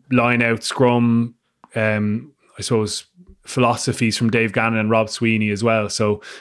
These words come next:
and Niamh Briggs obviously making a, an impact and, and being really well received by the players with the attacking side of things. So there's a whole lot to bed in. And, like, listen, if they can start off with a smooth, cohesive performance, it would be unbelievably encouraging. But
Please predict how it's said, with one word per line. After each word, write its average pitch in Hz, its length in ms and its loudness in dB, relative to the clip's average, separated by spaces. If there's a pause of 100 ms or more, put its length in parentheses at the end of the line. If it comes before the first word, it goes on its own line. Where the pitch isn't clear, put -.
(120)
and 120 140 4
Niamh 120 180 2
Briggs 120 240 0
obviously 110 320 0
making 110 340 0
a, 107 120 -2 (240)
an 117 100 -2
impact 110 400 -2
and, 104 280 -2
and 110 360 -4
being 107 220 -2
really 113 260 0
well 110 220 0
received 107 320 -2
by 107 80 2
the 104 80 0
players 110 320 0
with 104 100 -8
the 110 80 -4
attacking 113 400 -2
side 107 180 -2
of 101 80 -2
things. 98 280 -6
So 101 260 -2 (380)
there's 135 140 4
a 135 40 4
whole 156 220 4
lot 147 160 2
to 139 80 -2
bed 120 180 2
in. 135 180 2
And, 113 180 0 (480)
like, 117 180 2
listen, 127 260 2
if 101 80 -4
they 107 120 0
can 107 160 0
start 120 280 0
off 107 160 0
with 117 80 0
a 107 40 0
smooth, 120 380 2
cohesive 113 340 0
performance, 110 360 -2
it 113 60 -2
would 104 60 -4
be 110 120 -2
unbelievably 110 680 0
encouraging. 104 560 -2
But 95 300 -8